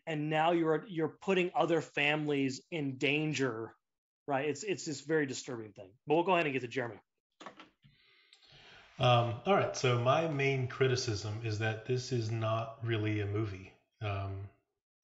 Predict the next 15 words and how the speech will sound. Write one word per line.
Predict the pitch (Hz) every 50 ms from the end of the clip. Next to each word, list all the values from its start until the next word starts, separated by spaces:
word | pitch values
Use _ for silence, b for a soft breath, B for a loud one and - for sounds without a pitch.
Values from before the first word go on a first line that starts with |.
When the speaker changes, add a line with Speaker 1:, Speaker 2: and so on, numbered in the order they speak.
| -
Speaker 2:
it's | - -
not | - 127 117
really | 113 107 107 104
a | 95
story. | - - - - 135 123 107 98 95 95 95 - - _
So | - - - 110 104
it | 104 110
is, | 113 113 110 107 104 101 95 - - b b b b b b b b b b b b b b b _ _ _ _ _ _ _ _ _ _ _ _ -
at | - 127 120 101 - - -
best, | 139 127 123 120 117 - - - -
one | 110 110 117 120 117 120
act | 117 107 107 107 107 107 - - - - - - - _ _ _ - - _ _ _ -
of | 113 95 95
a | 98
story. | - - - 101 95 95 92 95 - -